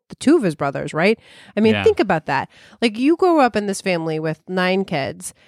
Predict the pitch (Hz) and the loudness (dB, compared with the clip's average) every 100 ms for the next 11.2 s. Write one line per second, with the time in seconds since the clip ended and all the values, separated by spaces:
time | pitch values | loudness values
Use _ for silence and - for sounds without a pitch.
0 | - 175 185 208 214 - - 190 180 180 | -6 0 2 2 0 -6 0 2 2 0
1 | 170 170 131 - - _ _ _ - 247 | -2 -2 -4 -8 -20 _ _ _ 2 2
2 | 233 190 254 240 214 208 185 185 175 160 | 2 0 0 0 0 0 2 0 0 -2
3 | 156 135 120 - - 53 - _ 165 170 | -6 -6 -8 -10 -12 -14 -18 _ -4 -2
4 | 196 202 220 - - 214 202 185 196 180 | 0 2 2 0 -2 0 0 -2 -4 -6
5 | 165 170 156 190 - - - - - 277 | -8 -8 -6 -4 -6 -10 -12 -12 -10 0
6 | 415 - - 403 - 262 247 269 277 - | 0 2 2 2 2 2 2 0 -4 -8
7 | - - - 220 233 226 220 226 - 214 | -20 -20 -10 -4 -2 0 0 0 0 0
8 | 196 196 196 196 208 208 180 151 147 156 | 0 -2 0 2 2 0 -2 -4 -4 -8
9 | - 190 240 240 220 180 160 147 147 151 | -10 0 2 4 2 -2 -2 -2 -4 -6
10 | - 180 185 185 196 175 190 196 180 151 | -4 -4 -2 0 2 2 0 0 0 0
11 | 147 160 | -2 -4